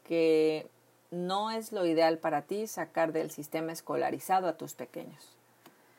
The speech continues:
Yo sé que hoy en día en todos lados verás información de cómo educar en casa, cómo poder llevar currículos desde el hogar o cómo hacer educación a distancia.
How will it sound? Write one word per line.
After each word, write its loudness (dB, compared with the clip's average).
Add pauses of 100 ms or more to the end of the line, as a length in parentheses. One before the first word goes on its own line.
(220)
Yo 4
sé 2
que 2
hoy 6
en 0
día 2
en -6
todos -2
lados 4
verás 2
información -6
de -2
cómo -2
educar -2
en -6
casa, 4 (180)
cómo 2
poder 2
llevar 2
currículos -2
desde -6
el 2
hogar 0
o -4
cómo 0
hacer -4
educación -4
a -2
distancia. -4